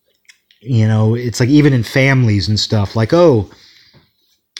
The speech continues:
my brother is managing the family estate after my parents died, and I think that he's pocketing the money. Oh, I think he's gonna sell the cabin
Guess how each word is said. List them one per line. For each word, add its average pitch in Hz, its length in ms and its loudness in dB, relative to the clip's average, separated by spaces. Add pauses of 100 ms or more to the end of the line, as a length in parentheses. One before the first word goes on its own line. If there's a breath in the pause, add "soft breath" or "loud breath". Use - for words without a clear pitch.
my 123 160 0
brother 139 440 2
is 110 140 0
managing 123 760 0
the 113 80 -2
family 131 500 0
estate 131 720 0 (1080)
after 120 320 -2
my 113 160 0
parents 147 440 -2
died, 90 480 -6 (1300)
and 117 100 -4
I 151 120 0
think 147 300 -2
that - 120 -6
he's 110 240 -4
pocketing 110 560 -2
the 95 80 -6
money. 101 400 -2
Oh, 95 200 -2
I 123 120 -2
think 156 160 -2
he's 131 140 0
gonna 117 200 -4
sell 120 380 -2
the 107 100 -6
cabin 110 760 -4